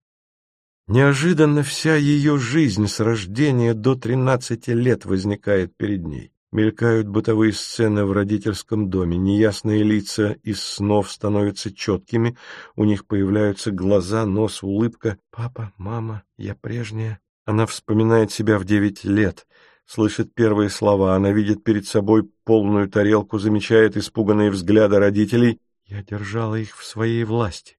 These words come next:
Она видит себя на вилле, окружённой колючей проволокой. Она видит себя в лесу, она вспоминает своё обострённое восприятие окружающей природы.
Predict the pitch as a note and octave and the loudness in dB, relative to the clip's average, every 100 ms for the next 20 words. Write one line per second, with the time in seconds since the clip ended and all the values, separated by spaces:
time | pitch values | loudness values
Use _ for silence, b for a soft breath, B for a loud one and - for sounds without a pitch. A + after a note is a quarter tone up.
0 | _ - A#2 B2 B2+ B2 C3 - B2+ C3 | _ 0 4 6 4 2 0 2 4 6
1 | C3 B2+ B2+ C3 B2 A#2+ A#2 A#2+ B2 G2+ | 8 6 6 6 6 6 6 4 0 4
2 | A#2+ A#2 A#2 - A#2+ A#2 - A#2+ B2 A#2+ | 4 4 2 4 4 4 0 -2 4 6
3 | A2 A2 G#2+ A#2 G2+ b b b G#2+ A2 | 6 6 4 2 0 b b b -2 2
4 | A2 G2+ G#2+ G#2 G#2 - G#2 G#2 G2+ G#2 | 2 2 0 0 -2 0 4 4 4 0
5 | - A#2 A2 G#2+ G#2+ - - G#2+ G#2 G#2+ | 0 4 6 6 4 0 -6 0 2 4
6 | G#2+ G2+ - G#2+ A2 G#2 G#2+ - A2 A2+ | 4 2 2 4 6 6 4 2 2 4
7 | A2 G#2+ G#2+ G2+ b b b G2+ G#2 - | 4 4 4 2 b b b -2 -2 0
8 | A2 A2 A2 G#2 G#2+ G2 A2 G2+ A2+ G#2+ | 2 6 4 4 0 2 0 4 4 4
9 | - A2 A2 A2 A2+ A2 A2 | 0 -2 2 6 6 6 2